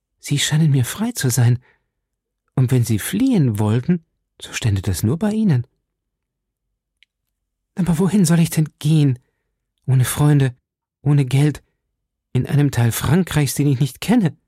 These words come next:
"Oh", entgegnete die Novizin, "was die Freunde betrifft, so werden Sie dieselben überall finden, wo Sie nur wollen,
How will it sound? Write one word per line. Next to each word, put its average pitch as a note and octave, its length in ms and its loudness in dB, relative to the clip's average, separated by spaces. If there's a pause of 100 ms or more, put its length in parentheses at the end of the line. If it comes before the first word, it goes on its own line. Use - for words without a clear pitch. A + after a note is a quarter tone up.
(1400)
"Oh", A#3 220 0 (920)
entgegnete F#2+ 640 -2
die G2 100 -2
Novizin, A#2+ 480 0 (800)
"was - 260 -2
die A#2 120 -2
Freunde A#3+ 440 0
betrifft, - 420 -4
so A#3+ 180 -4
werden D#3+ 280 0
Sie D#3 180 -2
dieselben B2 520 -2
überall C3+ 400 -2
finden, C#3+ 340 -2
wo C3+ 80 0
Sie C#3 100 0
nur C#3+ 220 0
wollen, G3 320 2